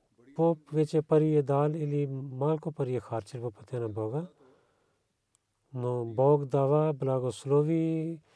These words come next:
и награждава чрез намеренията на хората. Затова в този стих Бог каза,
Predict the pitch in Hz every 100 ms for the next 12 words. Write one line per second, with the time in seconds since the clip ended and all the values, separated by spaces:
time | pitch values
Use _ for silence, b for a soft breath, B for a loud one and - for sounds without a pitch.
0 | b b _ 147 139 139 135 131 127 120
1 | 123 123 120 117 101 127 143 160 160 160
2 | b b b b _ - 147 156 143 -
3 | 135 127 123 143 180 190 170 156 135 127
4 | 110 104 110 101 _ b b b b 117
5 | 120 120 113 135 135 131 - 139 131 131
6 | - 202 - 135 120 104 110 110 160